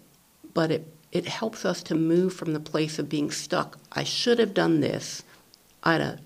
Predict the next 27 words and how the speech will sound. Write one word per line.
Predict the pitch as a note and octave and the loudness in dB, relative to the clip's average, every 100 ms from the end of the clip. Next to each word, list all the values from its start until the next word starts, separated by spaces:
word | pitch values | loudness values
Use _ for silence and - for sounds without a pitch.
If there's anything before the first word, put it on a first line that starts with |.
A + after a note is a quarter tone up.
| - | 0
nurse | E3+ D#3+ - | 2 2 2
manager | E3 D#3+ D#3 D3 | 0 0 -2 -2
who | D#3+ | -2
told | E3 E3 D3+ | 0 0 2
me | D3+ | 2
that | - - | -2 -4
"should" | - - F3 F3 E3 - - - _ - | -6 -2 2 2 0 -10 -18 -20 _ -2
is | D#3+ | -2
a | D3+ | -2
four-letter | - D3+ D3+ - C3 | 0 2 2 0 0
word. | B2 - - - - - - | 0 -2 -4 -10 -18 -20 -12
Um, | E3+ E3 - - | -8 -6 -6 -2
there | F#3+ F3 | 2 2
are | - | 2
expectations | F#3+ - D3+ - F3+ E3 D3+ D3 | -2 -2 -4 0 0 0 -2 -4
that | C#3 | -2
aren't | D3 D#3 - | -2 -2 -2
realistic, | D#3 D3 C#3 - - - - - - _ | -4 -4 -8 -10 -14 -20 -20 -20 -20 _
but | G3+ | 0
it | F3+ E3+ | 0 0
lets | F3+ F3+ G3 - - | 0 2 2 -2 -2
us | F3 F3 - _ _ - | -2 -4 -12 _ _ -6
begin | F#3+ E3+ E3+ F#3 F3+ | -4 0 2 4 2
to | F#3+ | -2
let | E3+ D#3 - | 0 -2 0
that | D#3+ - | -4 -4
go | C#3 D3 D3 C#3+ | -4 -2 -2 -4